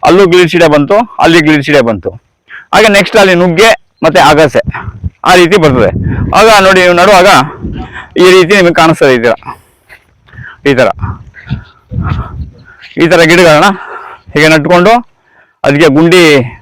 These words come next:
ತೆಗೆದು ಹೀಗೆ, ಅದನ್ನ ತುಣಿ ಬೇಡ, ಅದೇ ತರ ಬಾ, ಆ ಕಡೆ ಸೈಡಿಂದ ಬಂದ್ರೆ ತುಣಿಯಕ್ಕೆ ಆಗಲ್ಲ ನಿನಗೆ, ತುಣಿಯಕ್ಕೆ ಚಾನ್ಸ್ ಇರಲ್ಲ. ಈ ರೀತಿ ನಾವು ಗಿಡಗಳನ್ನ ನಟ್ಕೊಂಡು ಹೋಗ್ಬೇಕು.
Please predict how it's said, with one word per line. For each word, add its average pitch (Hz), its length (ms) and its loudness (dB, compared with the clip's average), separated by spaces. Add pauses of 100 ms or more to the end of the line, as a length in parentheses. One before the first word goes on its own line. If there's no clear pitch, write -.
(180)
ತೆಗೆದು 165 300 2
ಹೀಗೆ, 151 340 -2
ಅದನ್ನ 127 760 -2
ತುಣಿ 165 240 -2
ಬೇಡ, 127 160 0
ಅದೇ 147 640 0
ತರ 127 160 0
ಬಾ, 98 240 -6 (1600)
ಆ 147 40 2
ಕಡೆ 156 160 0
ಸೈಡಿಂದ 151 240 0
ಬಂದ್ರೆ 147 240 -2
ತುಣಿಯಕ್ಕೆ 156 400 0
ಆಗಲ್ಲ 123 320 2
ನಿನಗೆ, 101 220 -6
ತುಣಿಯಕ್ಕೆ 123 480 -4
ಚಾನ್ಸ್ 113 180 -4
ಇರಲ್ಲ. 90 200 -8 (800)
ಈ - 20 2
ರೀತಿ 190 280 2
ನಾವು 175 480 4 (320)
ಗಿಡಗಳನ್ನ 165 340 2 (920)
ನಟ್ಕೊಂಡು 160 320 2
ಹೋಗ್ಬೇಕು. 139 400 0